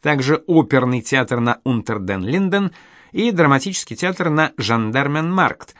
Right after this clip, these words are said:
отбив все попытки Геббельса подчинить себе это крупнейшее театральное учреждение Германии. Конец примечания. Гейдрих терпит.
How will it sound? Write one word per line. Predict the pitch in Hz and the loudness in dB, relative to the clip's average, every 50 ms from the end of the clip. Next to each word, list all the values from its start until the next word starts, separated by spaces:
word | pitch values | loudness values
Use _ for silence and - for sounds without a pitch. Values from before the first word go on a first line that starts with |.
| - _ _ _ _ _ _ _ - | -20 _ _ _ _ _ _ _ -8
отбив | 123 117 110 113 120 143 - - - - | -6 -6 -4 -2 -2 -2 -2 -2 -8 -14
все | - - - - 135 | -12 -8 -2 -2 -2
попытки | 107 123 113 - 127 117 - - 120 | 0 0 -2 0 -2 -6 -6 -6 -10
Геббельса | 104 95 101 110 151 175 170 190 190 - - - 180 | -8 -8 -2 0 0 0 0 -2 -6 -6 -6 -6 -6
подчинить | - 190 170 - - - - 139 131 120 107 | -4 -4 -6 -6 -6 -6 -2 -2 -2 -2 -4
себе | - - 107 104 110 | -6 -8 -6 -4 -4
это | - 139 117 - 113 | -4 -4 -6 -6 -6
крупнейшее | - - 95 85 123 160 190 175 - - 185 185 | -6 -6 -6 -4 -4 -4 -4 -4 -4 -4 -4 -4
театральное | 165 - - 98 87 - 117 131 143 143 143 147 147 | -4 -2 -4 -4 -2 0 0 2 2 2 0 0 0
учреждение | 131 - - 120 104 92 95 90 92 104 101 95 98 98 - _ _ - | 0 -2 -2 -4 -4 -6 -6 -6 -4 -4 -2 -2 -4 -4 -6 _ _ -10
Германии. | - 123 131 120 107 95 78 60 50 50 - _ _ _ _ _ _ _ _ _ _ _ _ | -4 -2 -2 0 0 -2 -4 -6 -10 -16 -20 _ _ _ _ _ _ _ _ _ _ _ _
Конец | - 180 165 147 135 - - - | -2 0 2 2 2 0 -2 -6
примечания. | - 117 113 98 90 - - - - - - _ _ _ _ _ _ _ _ _ _ _ _ _ _ _ _ _ _ _ _ _ _ _ _ _ _ _ _ _ _ _ _ _ _ _ _ _ _ _ _ _ _ _ _ _ _ _ _ _ _ _ _ _ _ _ _ _ _ _ _ _ _ _ - | -6 -4 -4 -4 -4 -6 -8 -10 -12 -14 -20 _ _ _ _ _ _ _ _ _ _ _ _ _ _ _ _ _ _ _ _ _ _ _ _ _ _ _ _ _ _ _ _ _ _ _ _ _ _ _ _ _ _ _ _ _ _ _ _ _ _ _ _ _ _ _ _ _ _ _ _ _ _ _ -16
Гейдрих | 107 95 95 127 147 160 175 185 175 165 170 180 170 - - | -12 -4 2 6 6 6 6 4 2 0 0 0 -2 -2 -4
терпит. | - - 107 92 80 - - - - _ - - | -4 0 0 0 -2 -4 -12 -18 -20 _ -20 -20